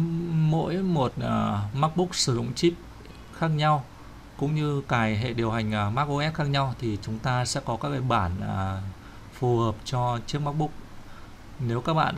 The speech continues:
cài sai phiên bản thì nó sẽ bị lỗi, và nếu như bạn cài đi cài lại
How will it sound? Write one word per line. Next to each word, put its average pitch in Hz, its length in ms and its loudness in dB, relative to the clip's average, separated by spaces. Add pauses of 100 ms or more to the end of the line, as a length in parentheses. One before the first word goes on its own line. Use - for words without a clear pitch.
cài 110 300 2
sai 127 460 2 (160)
phiên 123 180 0
bản 98 260 4
thì 107 120 0
nó 101 120 2
sẽ 143 160 0
bị 131 100 0
lỗi, 131 320 0 (380)
và 107 180 0
nếu 104 160 2
như 135 140 0
bạn 131 240 -2
cài 107 180 0
đi 113 80 0
cài 107 200 0
lại 117 260 -2